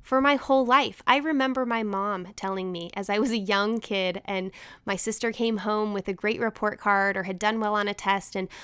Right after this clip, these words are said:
my mom proceeded to, you know, celebrate her for how great she had done. And I got a little pouty. And I was pouting because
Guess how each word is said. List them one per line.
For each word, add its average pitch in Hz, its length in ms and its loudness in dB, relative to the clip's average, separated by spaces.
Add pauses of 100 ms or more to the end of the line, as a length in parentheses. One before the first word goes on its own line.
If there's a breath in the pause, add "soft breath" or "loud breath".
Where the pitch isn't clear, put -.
(160 loud breath)
my 208 160 0
mom 202 480 2 (280 loud breath)
proceeded 196 460 -2
to, 196 260 -2 (180)
you 208 100 2
know, 190 240 -2 (120)
celebrate 240 600 2
her - 320 -10 (140)
for 202 160 -6
how 208 160 2
great 208 340 0
she 208 160 -2
had 185 140 -2
done. 190 320 -4 (420 loud breath)
And 208 220 0
I 196 200 4
got 196 200 2
a 202 40 -4
little 190 260 -4
pouty. - 640 -2 (460 loud breath)
And 208 200 2
I 196 160 2
was 190 220 -4
pouting 247 460 4
because 208 360 -6